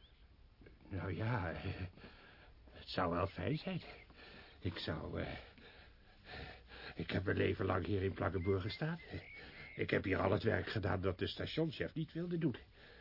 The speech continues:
Ik, eh, ik zou het eens kunnen proberen.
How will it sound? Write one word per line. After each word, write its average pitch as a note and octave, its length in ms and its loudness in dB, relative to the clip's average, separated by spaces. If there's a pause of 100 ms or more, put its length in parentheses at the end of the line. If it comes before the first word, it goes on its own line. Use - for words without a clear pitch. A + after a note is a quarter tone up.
(520)
Ik, - 120 -10
eh, D2+ 140 -2 (1000)
ik - 80 -12
zou F#2 160 2
het - 100 0
eens G2 120 4
kunnen G2 220 2
proberen. B2+ 580 4